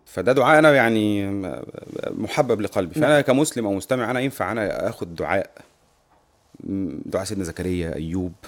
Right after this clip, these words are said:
Speaker 1: ع-، عرفنا أنا يعني
Speaker 2: أنا
Speaker 1: وأدعي الله سبحانه
Speaker 2: هجاوبك.
Speaker 1: وتعالى بيه.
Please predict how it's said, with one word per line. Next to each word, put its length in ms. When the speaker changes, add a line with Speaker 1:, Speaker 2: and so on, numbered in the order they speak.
Speaker 1:
ع-، 180
عرفنا 460
أنا 180
يعني 520
Speaker 2:
أنا 80
Speaker 1:
وأدعي 140
الله 100
سبحانه 100
Speaker 2:
هجاوبك. 240
Speaker 1:
وتعالى 220
بيه. 140